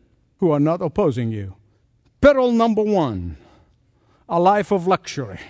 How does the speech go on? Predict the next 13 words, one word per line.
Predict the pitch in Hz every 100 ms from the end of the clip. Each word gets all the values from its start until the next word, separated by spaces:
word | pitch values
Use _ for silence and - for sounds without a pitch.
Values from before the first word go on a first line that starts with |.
| - _ _ _ _ _ _ _ -
My | 151 131
goodness, | 135 139 151 -
I | 147
live | 156 139
in | 117 117
luxury, | 113 - 135 135 - _ _ _ _ _ _
but | 135
that's | 135 131
not | 143 143
what | 131
he's | 127
talking | - 151 131
about. | 107 104 92